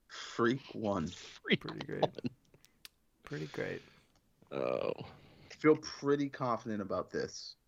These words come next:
Speaker 3: Okay.
Speaker 1: About her not working with Robert De Niro. So, Jeff Goldblum, it's an Independence Day with Vivica Fox.
Speaker 3: Oh, there you go.
Speaker 2: Oh.
Speaker 3: Very good.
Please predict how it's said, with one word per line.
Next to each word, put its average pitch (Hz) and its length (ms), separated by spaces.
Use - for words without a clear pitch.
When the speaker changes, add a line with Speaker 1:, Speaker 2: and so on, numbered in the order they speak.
Speaker 3:
Okay. 135 220
Speaker 1:
About 98 400
her 101 320
not 92 260
working 87 340
with 80 160
Robert - 280
De - 80
Niro. 62 280
So, 87 460
Jeff 117 200
Goldblum, 107 600
it's - 100
an 95 140
Independence 98 540
Day 85 260
with 85 320
Vivica 95 320
Fox. - 600
Speaker 3:
Oh, 226 60
there 95 200
you - 80
go. 131 120
Speaker 2:
Oh. 87 720
Speaker 3:
Very 156 200
good. 120 220